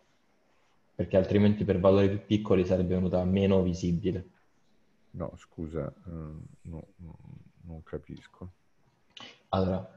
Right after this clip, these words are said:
Speaker 1: la linea qua va circa da diecimila hertz fino a s-, questo valore che sarà, penso, cinquemila.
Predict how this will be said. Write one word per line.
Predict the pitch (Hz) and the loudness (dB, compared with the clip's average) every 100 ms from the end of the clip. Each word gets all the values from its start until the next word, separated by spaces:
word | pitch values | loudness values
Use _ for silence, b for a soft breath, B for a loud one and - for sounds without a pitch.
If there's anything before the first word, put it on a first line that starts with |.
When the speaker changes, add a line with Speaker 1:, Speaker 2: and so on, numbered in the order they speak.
| _ _ - | _ _ 2
Speaker 1:
la | 98 | 4
linea | 117 151 127 95 - | 6 6 6 4 4
qua | 107 120 - - - | 4 4 0 -10 -8
va | 92 95 - - - | 2 2 2 -6 -2
circa | 104 107 101 | 2 2 4
da | 87 90 87 - | 6 6 4 0
diecimila | 98 98 - 101 98 110 | 2 2 2 0 4 4
hertz | 127 - - | 4 0 -10
fino | 85 - 101 98 90 | -8 2 4 4 4
a | 90 90 - _ _ | 2 0 -8 _ _
s-, | - - - _ - | -20 -20 -20 _ -20
questo | - 90 - | -10 -10 2
valore | 92 95 | 4 6
che | 90 | 4
sarà, | - 92 85 | 2 -2 0
penso, | 92 87 - | -2 -4 -6
cinquemila. | - 92 85 92 90 87 92 90 | -6 -4 -2 0 0 2 0 -2